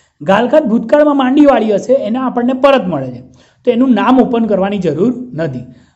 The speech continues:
રોકડ આવે તો રોકડ ખાતે ઉધારથી ગાલખાત પરત ખાતે જમા. સો રૂપિયા,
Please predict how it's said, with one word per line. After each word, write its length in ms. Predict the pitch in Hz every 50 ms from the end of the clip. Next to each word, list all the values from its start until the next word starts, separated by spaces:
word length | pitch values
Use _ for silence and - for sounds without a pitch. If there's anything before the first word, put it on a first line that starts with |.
| _ -
રોકડ 300 | 139 196 240 - 285 285
આવે 280 | 277 269 269 269 277 285
તો 180 | 277 - 247
રોકડ 300 | 240 240 247 247 277 262
ખાતે 260 | 247 247 240 220 240
ઉધારથી 420 | 233 233 214 185 233 240 233 240 233
ગાલખાત 420 | 196 208 196 196 185 220 226 -
પરત 240 | 214 202 208 190 -
ખાતે 440 | 202 180 156 160 196 254 302 - - - - 151
જમા. 340 | 143 175 180 170 143 -
સો 320 | - - - - 214 233 247
રૂપિયા, 360 | 247 233 185 226 214 240